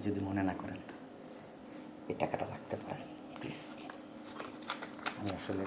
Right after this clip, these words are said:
এরকম কিছু মনে করে দিইনি। আর কি, বাসা পর্যন্ত যাবেন, একটু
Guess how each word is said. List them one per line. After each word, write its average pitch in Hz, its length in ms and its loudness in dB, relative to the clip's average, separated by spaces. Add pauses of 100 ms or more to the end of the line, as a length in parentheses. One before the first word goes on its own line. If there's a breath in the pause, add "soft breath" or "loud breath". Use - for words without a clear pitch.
এরকম 110 320 8
কিছু - 200 4
মনে 110 160 10
করে 107 220 12
দিইনি। 104 240 12 (1040 loud breath)
আর - 120 -2
কি, 104 80 4 (120)
বাসা 95 260 10
পর্যন্ত 101 280 6 (100)
যাবেন, 90 220 6
একটু - 100 -2